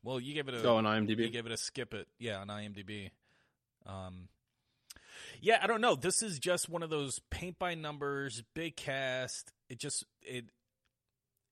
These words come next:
Speaker 1: it, it, it just very commercialized standard fare for, like, a, uh, for, like, a mystery, I guess.
Speaker 2: Yeah.
Speaker 1: Which is kinda surprising you bring up the Knives Out thing.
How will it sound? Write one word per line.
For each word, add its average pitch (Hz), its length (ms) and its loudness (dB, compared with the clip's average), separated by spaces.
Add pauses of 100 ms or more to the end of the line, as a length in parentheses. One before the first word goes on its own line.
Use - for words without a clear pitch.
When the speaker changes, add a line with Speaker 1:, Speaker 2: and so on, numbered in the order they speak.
(220)
Speaker 1:
it, 143 200 -14
it, 139 100 -8 (260)
it 151 180 -14
just 147 200 -6 (180)
very 180 480 -2 (460)
commercialized 127 800 -2
standard 113 920 -6 (1400)
fare 104 480 -6 (320)
for, 110 140 -8
like, 101 260 -10
a, 95 260 -10
uh, 90 300 -12 (880)
for, 107 80 -12
like, 95 140 -10
a 90 120 -16
mystery, 95 480 -10
I 87 60 -10
guess. 85 400 -14 (640)
Speaker 2:
Yeah. 71 140 -2
Speaker 1:
Which 214 160 2
is 214 100 -4
kinda 277 180 2
surprising 196 400 -2
you 151 80 -4
bring 156 180 -4
up 147 100 -2
the 131 60 0
Knives 123 280 -4
Out 156 200 -4
thing. 98 280 -6